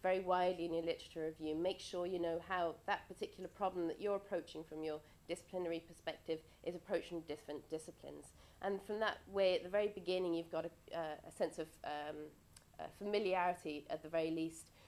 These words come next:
with, uh, interdisciplinary, uh, perspectives on your particular expertise. Uh, so make your, um, your P H D a launching pad, uh, that then,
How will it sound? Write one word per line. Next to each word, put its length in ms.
with, 240
uh, 220
interdisciplinary, 1080
uh, 20
perspectives 640
on 140
your 140
particular 500
expertise. 760
Uh, 140
so 140
make 280
your, 100
um, 340
your 100
P 140
H 140
D 140
a 40
launching 500
pad, 200
uh, 100
that 200
then, 240